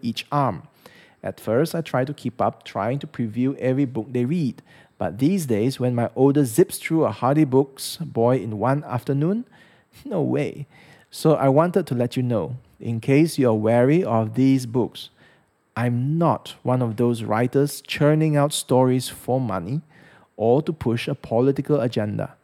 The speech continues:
And I'm not writing fantasy just because I have a thing for swords and dragons.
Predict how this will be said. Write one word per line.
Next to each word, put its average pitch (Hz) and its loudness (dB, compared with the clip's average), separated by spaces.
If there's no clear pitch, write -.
And 165 2
I'm 226 4
not 294 4
writing 143 0
fantasy 131 -4
just - -2
because - -4
I 107 -6
have 104 -4
a 95 -6
thing 151 -2
for 87 -8
swords 120 -2
and 110 -8
dragons. - -12